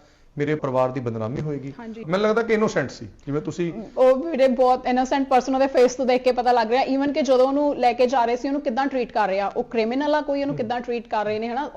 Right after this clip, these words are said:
Speaker 2: ਤੁਸੀਂ ਉਹਨੂੰ ਨਾਈਸਲੀ, ਰਿਸਪੈਕਟਫੁਲੀ ਤਾਂ at least ਟਰੀਟ ਕਰ ਸਕਦੇ ਹੋ ਨਾ, ਹਨਾ? ਉਹਨੂੰ, even ਮੈਂ ਇੱਕ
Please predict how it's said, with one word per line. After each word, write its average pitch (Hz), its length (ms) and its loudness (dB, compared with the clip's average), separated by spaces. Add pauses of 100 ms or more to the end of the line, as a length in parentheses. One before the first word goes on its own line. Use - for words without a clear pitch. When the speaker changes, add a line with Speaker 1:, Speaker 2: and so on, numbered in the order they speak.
Speaker 2:
ਤੁਸੀਂ 254 200 -6
ਉਹਨੂੰ 277 160 -6
ਨਾਈਸਲੀ, 220 420 -4
ਰਿਸਪੈਕਟਫੁਲੀ 247 600 -6
ਤਾਂ 254 140 0
at 247 60 -10
least 226 240 -10
ਟਰੀਟ 226 200 -6
ਕਰ 202 160 -4
ਸਕਦੇ 196 380 -8
ਹੋ 180 60 -8
ਨਾ, 220 200 -10
ਹਨਾ? 294 160 -10 (520)
ਉਹਨੂੰ, 254 340 -4 (580)
even 285 160 -2
ਮੈਂ 294 200 2
ਇੱਕ 294 100 0